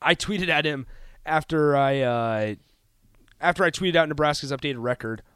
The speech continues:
I'll pull it up here. Um, but I tweeted at him something along the lines of, of "How we feeling after that?" And his response made me, made me crack up a little bit. His response, "Somewhere in the Bermuda Triangle of ecstatic, delirious, and exhausted.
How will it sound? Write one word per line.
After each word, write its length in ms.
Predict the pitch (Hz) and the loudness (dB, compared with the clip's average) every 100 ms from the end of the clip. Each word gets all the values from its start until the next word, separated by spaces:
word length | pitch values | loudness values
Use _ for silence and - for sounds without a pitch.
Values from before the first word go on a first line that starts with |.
| - | -18
I'll 60 | |
pull 200 | 92 110 95 | -10 -8 -6
it 40 | |
up 160 | 95 - | -8 -8
here. 220 | 92 98 _ _ _ - | -14 -14 _ _ _ -6
Um, 260 | 131 131 | -2 0
but 80 | 135 | 2
I 60 | 151 | 2
tweeted 300 | - 175 175 | 2 0 2
at 80 | 151 | 2
him 100 | 147 | 0
something 280 | - 147 151 | -2 -4 -2
along 220 | 143 143 | 0 0
the 60 | 135 | 0
lines 340 | 131 135 120 | -2 -2 -4
of, 260 | 123 113 107 | -4 -6 -8
of 140 | 117 | -8
"How 160 | 107 156 | -2 0
we 100 | 156 | 0
feeling 440 | 127 - 165 147 117 | -2 -2 -2 -2 -4
after 260 | 113 - | -8 -8
that?" 280 | 101 90 90 _ _ _ _ _ _ | -10 -10 -12 _ _ _ _ _ _
And 580 | 143 147 143 120 110 - _ _ _ _ _ _ | -2 0 2 -2 -6 -12 _ _ _ _ _ _
his 300 | - 170 156 | -2 0 2
response 600 | 165 - 180 147 135 - - - | 0 0 2 2 0 -6 -14 -4
made 220 | 170 165 | 2 2
me, 180 | 151 139 | 2 0
made 180 | 139 139 | -2 -4
me 80 | 123 | -4
crack 360 | 135 107 - | -4 -6 -6
up 180 | 110 98 | -10 -10
a 20 | |
little 160 | 104 95 | -10 -10
bit. 220 | 90 71 _ _ | -12 -16 _ _
His 160 | - 160 | -2 -2
response, 480 | 165 - 151 110 - - - | 0 2 2 0 -10 -20 -16
"Somewhere 540 | - - 202 226 220 214 | -6 0 2 4 4 2
in 100 | 196 | 0
the 60 | |
Bermuda 400 | 156 160 165 196 | 0 2 6 6
Triangle 640 | 202 - 175 156 151 151 135 | 6 4 2 2 2 2 0
of 120 | 135 | -2
ecstatic, 760 | 131 - 160 160 196 220 - | -4 -4 -2 0 0 -2 -4
delirious, 680 | 143 143 151 165 156 151 143 | -4 0 2 4 4 4 0
and 200 | - 135 | -6 -8
exhausted. 680 | 127 117 123 110 - 92 | -8 -4 -4 -4 -8 -14